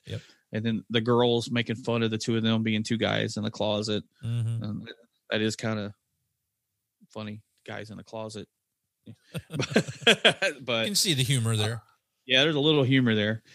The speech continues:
Speaker 2: but yeah, that's my thing. My ugly was what your bad was. I fucking hate the Lee sisters and Eric.
Speaker 1: Yep.
Speaker 2: Though they were,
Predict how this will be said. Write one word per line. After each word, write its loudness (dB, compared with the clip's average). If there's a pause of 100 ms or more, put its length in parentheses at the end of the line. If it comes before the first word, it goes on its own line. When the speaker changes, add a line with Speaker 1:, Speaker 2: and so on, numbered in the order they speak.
(240)
Speaker 2:
but 4
yeah, 4
that's 2
my 2
thing. -2
My 6
ugly 2 (460)
was -2
what 2
your 2
bad 4
was. -4 (460)
I -20
fucking 0
hate 2
the 2
Lee 4
sisters -2
and -4
Eric. -6 (160)
Speaker 1:
Yep. -8 (920)
Speaker 2:
Though 6
they 2
were, 0